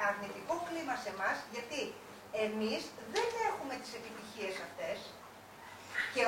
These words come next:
οπότε με τις κακές ειδήσεις ο λαός βρίσκεται σε καταστολή. Δεν κινητοποιείται, δεν ενεργοποιείται να δημιουργήσει.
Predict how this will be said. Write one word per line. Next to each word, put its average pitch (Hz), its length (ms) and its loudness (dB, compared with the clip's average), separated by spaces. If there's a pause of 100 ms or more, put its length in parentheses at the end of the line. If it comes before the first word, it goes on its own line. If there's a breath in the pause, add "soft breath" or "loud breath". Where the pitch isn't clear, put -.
(160)
οπότε 349 340 8 (920)
με 220 120 4
τις - 160 -2
κακές 330 320 4
ειδήσεις 302 460 -2 (600)
ο - 20 10 (140)
λαός 175 400 12 (260)
βρίσκεται 359 400 -6
σε - 140 -8
καταστολή. 294 500 -2 (1120)
Δεν 330 140 12 (180)
κινητοποιείται, 254 800 0 (140)
δεν 294 100 2 (100)
ενεργοποιείται 247 760 2 (260)
να 208 80 6 (160)
δημιουργήσει. 196 760 -2